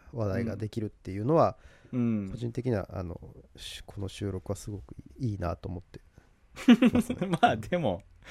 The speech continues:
Speaker 2: 家族でもない、仕事でもない、でも、直春かって俺なら思うけどね。
Speaker 1: <laughs>
Speaker 2: なんか、<laughs> そんなに新鮮さは続いてるのかっていうのは、それはありがたいですけど、まあ、でも、
Speaker 1: あー。
Speaker 2: 確かに。
Speaker 1: 新鮮さはないけど、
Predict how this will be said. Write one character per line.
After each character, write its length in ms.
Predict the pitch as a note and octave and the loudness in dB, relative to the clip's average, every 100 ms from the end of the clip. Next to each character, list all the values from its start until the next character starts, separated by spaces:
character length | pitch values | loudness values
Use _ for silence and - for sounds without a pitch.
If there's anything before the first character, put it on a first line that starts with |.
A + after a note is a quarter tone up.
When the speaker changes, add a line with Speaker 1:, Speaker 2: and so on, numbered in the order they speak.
| - - - - | -10 -10 -10 4
Speaker 2:
家 140 | A3+ | 6
族 200 | A3 G#3+ | 8 6
で 80 | D3+ | 8
も 80 | D3+ | 8
な 180 | D#3 C#3+ | 8 6
い、 60 | |
仕 100 | C3 | 6
事 200 | B2+ D3 | 6 8
で 100 | D3+ | 10
も 80 | D3+ | 12
な 140 | C#3+ C3 | 12 10
い、 100 | A2+ | 6
で 200 | B2 G#3 | 12 12
も、 140 | D#3+ | 12
直 240 | B2 C#3+ D3 | 12 12 12
春 240 | F#3+ F3 | 12 12
か 200 | - F#3 | 12 12
っ 80 | D#3 | 12
て 80 | A2+ | 8
俺 140 | A#2 | 8
な 100 | D#3+ | 10
ら 100 | B2+ | 10
思 180 | G#2+ D#3 | 10 10
う 60 | E3+ | 8
け 80 | |
ど 120 | G2 F#2 | 6 0
ね。 140 | G2+ - | 0 0
Speaker 1:
<laughs> 120 | A#2 | 6
Speaker 2:
な 80 | - | 8
ん 40 | |
か、 420 | - D4 - D4+ D#4 A4+ A#4 A4 A#4 C5 - | 10 10 12 10 10 8 8 2 0 -2 0
<laughs> 1700 | D#4+ C4+ B3 - - - B3+ G#3+ - F#3 C#3 F#3+ D#3+ - G3 F3 D3 | 4 8 8 6 -4 -10 -10 0 10 10 10 2 0 0 -2 -2 4
そ 160 | G#3+ | 8
ん 80 | A#3 | 12
な 80 | B3+ | 12
に 60 | B3 | 12
新 260 | B3 A#3+ | 10 10
鮮 240 | A3+ A#3 A#3 | 12 12 12
さ 140 | A#3 | 12
は 100 | G#3 | 12
続 240 | G3+ F#3 F#3+ | 10 8 8
い 60 | |
て 80 | G3 | 10
る 80 | F3 | 10
の 100 | C3 | 10
か 100 | A#2+ | 8
っ 80 | A#2 | 6
て 140 | - | 4
い 20 | |
う 20 | G2+ | 2
の 40 | |
は、 40 | |
そ 80 | G#2+ | 6
れ 40 | D#3 | 10
は 60 | |
あ 40 | C#3+ | 10
り 80 | D3 | 10
が 100 | D3 | 10
た 120 | D3 | 8
い 40 | |
で 100 | G#2+ | 6
す 100 | G2 | 2
け 80 | G2+ | -2
ど、 180 | G2+ G#2+ | -2 0
ま 320 | A#2+ G#2+ F#2 | 2 2 0
あ、 40 | C#3+ | -4
で 100 | D3+ | -2
も、 200 | C3+ G2 - | 0 0 -2
Speaker 1:
あ 60 | G2+ G2 F#2 F#2 F2+ F2+ - | -4 -2 -4 -6 -6 -6 2
ー。 20 | |
Speaker 2:
確 200 | E3+ - | 4 4
か 120 | B2 | 0
に。 100 | G2 | 0
Speaker 1:
新 240 | - - C4 E4 | -2 4 8 8
鮮 200 | D4 D4+ | 8 6
さ 140 | B3 | 6
は 80 | G3+ | 8
な 120 | F3 | 6
い 80 | - | 4
け 120 | G2 | 2
ど、 340 | F#2+ G#2+ F#2+ | 2 0 0